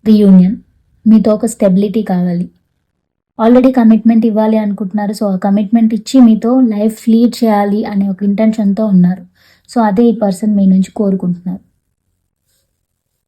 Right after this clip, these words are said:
See, very beautiful actually. So అది మీ పర్సన్ మీ నుంచి కావాలనుకుంటుంది. మరి మీరు ఏం కావాలనుకుంటున్నారు మీ పర్సన్ నుంచి?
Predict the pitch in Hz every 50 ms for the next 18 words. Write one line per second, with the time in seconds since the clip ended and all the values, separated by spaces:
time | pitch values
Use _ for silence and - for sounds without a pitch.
0 | _ _ - - 302 285 285 - _ _ _ _ - 226 214 214 247 233 208 196
1 | 185 185 196 185 - 208 196 - _ _ _ _ 196 185 180 - - 202 196 202
2 | 240 254 - - _ _ _ _ _ _ _ _ _ _ _ _ _ _ _ _
3 | - - 285 294 294 294 302 294 254 254 - _ _ _ _ _ _ _ _ _
4 | _ _ _ _ _ _ _ _ _ - 240 233 285 269 269 262 254 254 240 226
5 | 220 220 - 247 240 240 247 240 240 - _ _ _ _ _ _ - 220 220 220
6 | 220 240 226 220 220 - 214 202 208 214 214 208 202 202 - 196 185 202 196 196
7 | 214 220 214 202 190 190 202 208 226 233 226 247 233 233 226 220 190 180 180 180
8 | 175 175 175 175 180 - 180 175 170 165 175 175 - - 175 175 175 - 185 175
9 | 165 165 160 - -